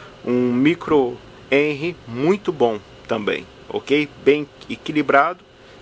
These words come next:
né? E, e elas já estão sendo, já estão loucas para ser ligadas, ok? Eu vou fazer um teste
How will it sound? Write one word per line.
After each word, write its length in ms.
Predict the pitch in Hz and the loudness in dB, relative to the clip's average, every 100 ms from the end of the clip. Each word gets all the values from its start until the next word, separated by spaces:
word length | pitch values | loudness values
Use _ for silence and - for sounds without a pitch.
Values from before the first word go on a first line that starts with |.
| - | -4
né? 300 | 147 165 196 196 | -4 -4 -8 -12
E, 520 | - 185 202 208 214 202 - - - | -10 -8 -8 -10 -12 -12 -14 -16 -14
e 160 | - 156 | -4 2
elas 320 | 165 175 170 | 2 0 -2
já 140 | 175 | -2
estão 340 | 180 - 180 175 | -2 -6 -6 -6
sendo, 540 | - 180 170 165 151 - | -6 -2 -2 -2 -6 -8
já 340 | - - 143 | -12 -4 -2
estão 380 | 165 - - 156 | -2 -2 -6 -4
loucas 600 | 147 175 - - 226 - - - - - - | 0 2 2 2 -4 -6 -20 -20 -20 -12 2
para 260 | 170 170 | 2 2
ser 440 | 160 - 156 156 - | -4 -4 -4 -4 -2
ligadas, 840 | 127 156 131 120 104 - - - | -2 -2 2 2 2 -2 -18 -12
ok? 420 | 92 - - 151 170 - - - - | -10 -4 -2 -2 -4 -20 -20 -14 0
Eu 120 | 143 | 2
vou 140 | 151 | 2
fazer 320 | 170 160 131 151 | 0 0 0 -2
um 140 | 147 | -4
teste 440 | 123 127 113 - | 0 0 0 -6